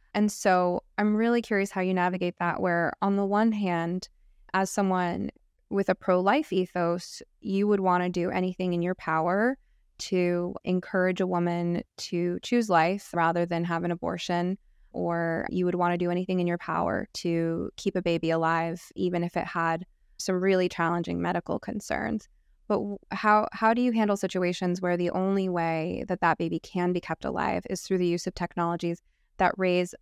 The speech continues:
other bioethical concerns? And I'm not even sure what all those ethical concerns are, but I know they're there in terms of where we get certain medical resources from. And I don't know, you can take it from here.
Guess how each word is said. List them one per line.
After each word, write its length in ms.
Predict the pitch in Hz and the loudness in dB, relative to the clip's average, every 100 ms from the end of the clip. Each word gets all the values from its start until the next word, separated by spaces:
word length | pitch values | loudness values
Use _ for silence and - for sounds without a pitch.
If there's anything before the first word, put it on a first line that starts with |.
| - | 0
other 500 | 220 240 214 180 - 180 - | 2 4 4 2 -2 -6 0
bioethical 1040 | 165 170 160 160 170 - 165 160 165 - - | 2 2 0 -4 -6 -4 -2 0 -2 -6 -6
concerns? 480 | - 170 - 156 175 | -4 -2 -2 -2 0
And 80 | 185 | 2
I'm 140 | 214 | 4
not 140 | 240 | 4
even 200 | 233 208 | 4 2
sure 160 | 196 190 | 2 2
what 140 | 180 | 2
all 120 | 170 180 | 0 2
those 180 | 175 | 0
ethical 340 | 165 - - 170 | -2 -6 -6 -4
concerns 460 | 175 175 175 165 - | -2 -2 -2 -2 -2
are, 220 | 165 175 | 0 0
but 120 | 196 175 | 0 -2
I 80 | |
know 180 | 165 170 | 0 0
they're 180 | 170 160 | 0 -2
there 480 | 160 143 180 262 311 _ _ - | -2 0 2 2 0 _ _ -4
in 160 | 170 | -2
terms 320 | 175 175 170 170 | -2 -2 -2 -2
of 200 | 170 180 | -2 -4
where 340 | - 180 175 175 | -6 0 0 2
we 180 | 170 - | -2 0
get 300 | 147 175 - | 2 2 -2
certain 640 | - 175 - 175 170 180 | -4 -2 0 -2 -2 -4
medical 420 | - 175 175 175 175 | -4 -4 -4 -4 -4
resources 680 | 170 - - 180 - 220 | -4 -4 -6 -6 -6 -8
from. 720 | - - 233 220 214 208 208 202 | -6 2 4 6 6 4 2 0
And 440 | 175 165 160 170 - _ _ - - - _ _ - _ - | -2 -2 -2 -4 -8 _ _ -20 -20 -20 _ _ -20 _ -4
I 80 | 170 | -2
don't 140 | 151 | 0
know, 100 | 107 | -2
you 160 | 190 180 | -2 -2
can 160 | 196 | -2
take 200 | - 180 | -2 -4
it 80 | - | -2
from 180 | - 170 | -2 -2
here. 280 | 190 185 | 0 -2